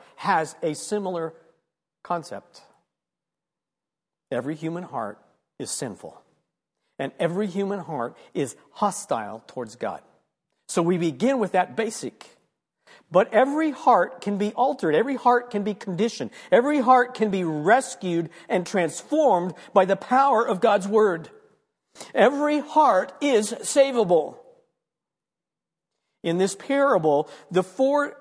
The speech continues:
different soils represent four kinds of hearts that hear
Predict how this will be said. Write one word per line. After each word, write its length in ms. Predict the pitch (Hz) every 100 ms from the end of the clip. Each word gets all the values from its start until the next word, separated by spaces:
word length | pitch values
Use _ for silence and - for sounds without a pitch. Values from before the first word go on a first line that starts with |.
| -
different 440 | 160 247 254 247 -
soils 560 | - 240 170 143 156
represent 800 | 170 185 226 220 185 180 175 -
four 500 | - - 254 277 269
kinds 580 | 269 - 262 208 190 175
of 100 | 170
hearts 680 | - 254 185 139 - - - - -
that 160 | 175 165
hear 680 | - - 311 247 156 160